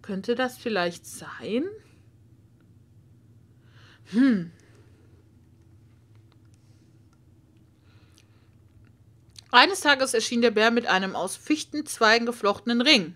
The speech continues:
Hm. Und er bat die Prinzessin um ihre Hand. "Verzeih mir", sagte die Prinzessin, "du bist ein sehr guter Freund und ich weiß alles zu schätzen, was du für mich getan hast. Doch heiraten kann ich dich nicht. Du bist ein Bär, ich eine Prinzessin."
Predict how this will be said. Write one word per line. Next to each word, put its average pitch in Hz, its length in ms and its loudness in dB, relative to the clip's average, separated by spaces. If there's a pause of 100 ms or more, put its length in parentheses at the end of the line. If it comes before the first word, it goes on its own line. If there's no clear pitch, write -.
Hm. 208 400 -4 (400)
Und 240 140 2
er 247 60 8
bat 208 280 10
die 285 60 -4
Prinzessin 226 540 -2
um 220 120 -4
ihre 226 300 2
Hand. 190 220 2
"Verzeih 240 460 4
mir", 185 120 -2
sagte 175 260 -2
die 175 100 -10
Prinzessin, 190 520 -6
"du 196 100 -8
bist 233 220 -6
ein 190 160 -4
sehr 220 220 2
guter 226 320 -8
Freund 233 420 0
und 220 140 -10
ich - 120 -12
weiß 208 200 -2
alles 196 260 -4
zu - 100 -12
schätzen, 233 400 -2
was 220 140 -2
du 226 80 -8
für 226 120 -6
mich 214 180 -4
getan 214 360 0
hast. 175 220 -2
Doch 208 140 -4
heiraten 220 440 0
kann 185 160 -6
ich 180 120 -12
dich - 180 -16
nicht. 156 240 -14 (240)
Du - 80 -8
bist 240 180 -6
ein 220 200 2
Bär, 262 300 2
ich 165 120 -12
eine 185 160 -8
Prinzessin." 220 600 -6